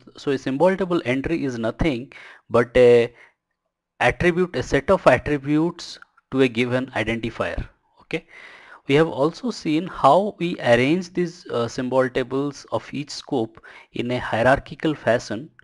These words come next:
Okay, based on the, means, uh, which scope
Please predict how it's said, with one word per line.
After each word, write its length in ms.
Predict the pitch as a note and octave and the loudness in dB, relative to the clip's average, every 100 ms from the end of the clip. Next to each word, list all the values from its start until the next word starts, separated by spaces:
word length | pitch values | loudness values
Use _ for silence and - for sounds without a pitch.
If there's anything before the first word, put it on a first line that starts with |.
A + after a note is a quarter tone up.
| _ _ _ - | _ _ _ -14
Okay, 360 | A#2 - E3+ _ - _ | -10 -8 -10 _ -20 _
based 360 | A2+ B2+ B2 C3 | 0 0 0 -2
on 320 | C3 C#3 E3 _ | -2 -4 -8 _
the, 760 | - A#2 A#2 A2+ A2 G#2+ - - | -10 -4 -2 0 -2 -4 -8 -12
means, 380 | A#2 A#2+ - - _ | -12 -12 -12 -20 _
uh, 60 | - - | -16 -2
which 160 | D#3 E3+ | 0 0
scope 540 | - - C3+ C3+ C#3 | -4 -4 0 0 -2